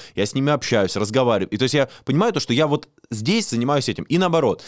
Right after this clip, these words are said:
если я там работаю, то я понимаю, что я сейчас сел работать, значит, я конкретно отдаю себя и свое время этому.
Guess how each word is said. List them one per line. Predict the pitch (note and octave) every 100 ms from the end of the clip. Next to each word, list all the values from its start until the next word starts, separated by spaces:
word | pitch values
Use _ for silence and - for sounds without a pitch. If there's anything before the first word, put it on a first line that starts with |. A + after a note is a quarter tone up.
| - -
если | A2 B2+
я | A#2
там | G#2+
работаю, | A#2 E3 C4+ G2
то | -
я | C3
понимаю, | C#3 C#3 A2+
что | -
я | G2 C3
сейчас | - G#3 -
сел | D3+ C3+
работать, | B2+ G#2 E2+ E2
значит, | F2
я | A#2+
конкретно | A2+ B2+ A#2 D#3+ G3 C3
отдаю | - G2 G#2+ A#2+ C#3
себя | - A2 C#3 F#3
и | G#2
свое | - A#2
время | A#2+ D3+ C#3
этому. | - A2 F2+ D#2